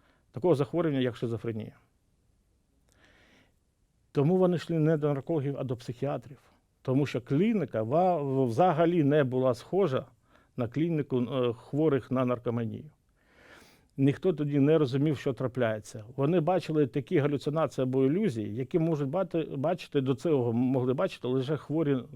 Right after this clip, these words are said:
психічно хворі, шизофренія або іншими. Пот-, тому що зміна свідомості на такому рівні, на якому рівні, е, наркотичні речовини до цього не могли, не були здатні впливати на мозок. Ну,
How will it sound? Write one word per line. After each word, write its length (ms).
психічно 440
хворі, 360
шизофренія 500
або 160
іншими. 420
Пот-, 180
тому 240
що 200
зміна 720
свідомості 1000
на 140
такому 400
рівні, 300
на 140
якому 380
рівні, 560
е, 120
наркотичні 600
речовини 340
до 160
цього 360
не 240
могли, 560
не 240
були 280
здатні 400
впливати 500
на 100
мозок. 320
Ну, 300